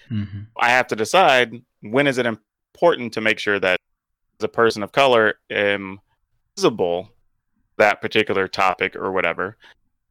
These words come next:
Speaker 2: And when is it better for me to just, like, "Nope, let me just put a generic thumbnail"?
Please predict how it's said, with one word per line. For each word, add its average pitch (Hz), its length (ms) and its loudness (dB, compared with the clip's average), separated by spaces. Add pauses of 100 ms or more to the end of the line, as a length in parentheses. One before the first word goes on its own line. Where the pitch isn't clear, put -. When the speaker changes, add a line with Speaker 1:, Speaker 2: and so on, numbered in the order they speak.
(180)
Speaker 2:
And 110 300 -4
when 120 120 4
is 113 100 2
it 110 120 2
better 110 280 6
for 104 160 -8
me 110 100 -2
to 107 100 -2
just, 104 200 -2
like, 107 240 2
"Nope, 147 260 4
let 131 80 -4
me 135 60 -4
just 120 160 -4
put 113 120 2
a 104 40 -6
generic 98 340 -4
thumbnail"? 104 480 -2